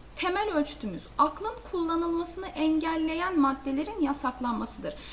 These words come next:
Ki bu, bu da bizim karşımıza alkol ve uyuşturucu olarak çıkar. Eğer ayet, hadis ya da örnek olayda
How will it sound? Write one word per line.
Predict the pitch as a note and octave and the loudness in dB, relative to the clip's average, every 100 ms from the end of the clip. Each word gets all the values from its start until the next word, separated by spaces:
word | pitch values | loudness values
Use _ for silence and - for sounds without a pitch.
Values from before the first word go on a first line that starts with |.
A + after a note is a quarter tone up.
| - - | -14 -6
Ki | - G#4+ - | 4 4 4
bu, | G4 - - - | -2 -2 -8 -2
bu | A4 | 2
da | F4+ | 2
bizim | E4+ G#4 G#4 | 0 -2 -4
karşımıza | - D4 B3+ B3 A3 G3 G3 - - - - | 2 4 4 2 2 0 -2 -6 -16 -10 6
alkol | D4 D#4+ - G#4 G#4 | 8 8 4 0 2
ve | F4+ F4+ - - - - | 0 -2 -4 -12 -16 -8
uyuşturucu | E4 F#4+ G4 - F#4 F4+ F#4 | 2 4 4 2 2 2 4
olarak | D#4+ A3 F#3+ - | 4 4 -2 -4
çıkar. | - - - - - - - - - - - - - - - - - - - - - | -4 -4 -8 -10 -16 -18 -18 -18 -18 -18 -18 -18 -18 -18 -18 -18 -16 -16 -16 -10 6
Eğer | D#4 A4+ F4 - - - - - - | 6 8 6 4 -6 -16 -18 -18 -4
ayet, | - C#4+ E4+ G4 - - | 6 6 6 0 -6 -4
hadis | F4 F#4+ - | 0 0 0
ya | F#4 | 0
da | F#4 | 2
örnek | D#4 D#4+ F#4 D#4 | 2 2 0 2
olayda | C#4+ B3 A3 G3 | 4 2 0 -4